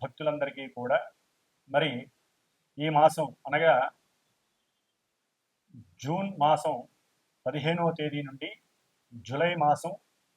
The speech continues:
పదహారవ తేదీ వరకు కూడా సూర్యుడి యొక్క సంక్రమణం మిథున రాశిలోకి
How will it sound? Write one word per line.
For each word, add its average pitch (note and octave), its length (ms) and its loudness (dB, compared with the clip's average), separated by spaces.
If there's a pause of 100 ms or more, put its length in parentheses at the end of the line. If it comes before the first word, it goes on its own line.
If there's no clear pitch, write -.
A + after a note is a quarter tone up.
(800)
పదహారవ D3+ 460 8
తేదీ C#3 260 -12
వరకు B2+ 400 -10
కూడా A2+ 300 -2 (2000)
సూర్యుడి G3 600 -4
యొక్క F3 300 0
సంక్రమణం D3+ 840 -2 (380)
మిథున D3 360 -2
రాశిలోకి C#3+ 640 0